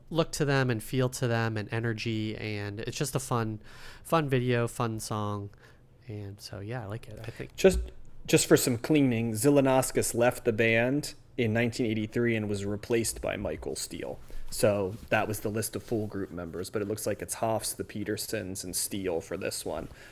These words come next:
Speaker 2: Uh, Steele was in the Runaways,
Speaker 1: Oh.
Speaker 2: who we
Speaker 1: Wow,
Speaker 2: covered
Speaker 1: okay.
Speaker 2: in the seventies. Yep.
Speaker 1: Nice.
Speaker 2: Mm-hmm.
Speaker 1: So pedigree there.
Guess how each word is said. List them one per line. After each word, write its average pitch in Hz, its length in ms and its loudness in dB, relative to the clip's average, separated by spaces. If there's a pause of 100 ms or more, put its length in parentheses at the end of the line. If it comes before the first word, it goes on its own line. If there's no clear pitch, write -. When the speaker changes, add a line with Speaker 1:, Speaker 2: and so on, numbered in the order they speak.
(120)
Speaker 2:
Uh, 104 140 4
Steele 160 400 10
was 147 200 8
in 131 260 4
the 117 80 4
Runaways, 117 560 4 (680)
Speaker 1:
Oh. 139 180 -2 (540)
Speaker 2:
who 131 80 6
we 127 100 4
Speaker 1:
Wow, 117 40 2
Speaker 2:
covered 107 400 0
Speaker 1:
okay. 113 80 -10 (100)
Speaker 2:
in 113 140 -2
the 110 60 -4
seventies. 87 640 0
Yep. 131 220 2 (460)
Speaker 1:
Nice. 120 320 -8
Speaker 2:
Mm-hmm. 110 140 -6
Speaker 1:
So 117 160 -6
pedigree 120 500 -2
there. 107 300 -8